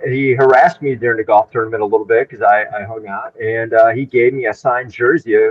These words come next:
by everybody on the Miami Heat. So, uh, he was, he was absolutely a fan-, fantastic individual, and, uh, just a fun, fun, uh, uh, memory that I have, and, uh,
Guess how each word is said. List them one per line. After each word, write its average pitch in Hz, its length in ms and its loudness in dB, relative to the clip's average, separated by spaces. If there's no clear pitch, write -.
by 113 440 4
everybody 123 420 -2
on 123 100 -8
the 127 60 -12
Miami 135 420 -2
Heat. 175 300 -6
So, 110 400 0
uh, 104 400 2
he 131 80 -8
was, 123 460 -4
he 127 160 -10
was 123 220 -4
absolutely 127 440 0
a 113 80 -2
fan-, 113 340 -6
fantastic 131 760 -2
individual, 110 920 -6
and, 98 320 -12
uh, 95 200 0
just 87 240 -16
a 104 80 -4
fun, 113 500 0
fun, 147 300 4
uh, 104 500 0
uh, 110 140 -4
memory 131 480 0
that 120 160 0
I 113 160 6
have, 117 380 -4
and, 98 440 -10
uh, 90 340 -6